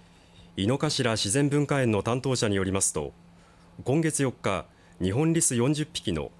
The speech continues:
体についたダニを駆除するため、二種類の薬を体につけたほか、巣箱内に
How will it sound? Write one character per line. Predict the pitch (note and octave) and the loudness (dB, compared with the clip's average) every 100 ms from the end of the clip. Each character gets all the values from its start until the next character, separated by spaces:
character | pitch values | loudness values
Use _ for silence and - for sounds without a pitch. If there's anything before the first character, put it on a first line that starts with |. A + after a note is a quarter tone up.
| - | -6
体 | F#2+ C3 D3+ | -2 0 0
に | D3 | 0
つ | - | 0
い | D#3 | -2
た | B2+ D#2+ C2+ | -2 -4 -4
ダ | D#3 | -2
ニ | B2 | 0
を | D3 | 0
駆 | B2+ | -2
除 | B2+ | -2
す | A#2+ G#2 | 0 -2
る | F#2+ | -2
た | E2+ | -2
め、 | D#2 C#2+ - - - - | -2 -6 -14 -20 -14 -4
二 | F#2 | -2
種 | - E3+ | 0 0
類 | D#3+ | 0
の | C3 | 0
薬 | A2 - B2+ A2 | 0 -2 0 0
を | G2 C#2+ | 0 -2
体 | F#2 A#2 A#2+ | -2 -2 0
に | A2+ | -2
つ | - | 0
け | A2 | -2
た | F2 | -2
ほ | D#2 | -4
か、 | D2+ C2+ - - - - - - - | -6 -8 -12 -20 -20 -20 -20 -20 -6
巣 | - G#2 | -2 0
箱 | C3+ C3 | 0 0
内 | A#2 F#2 | 0 0
に | E2 | -2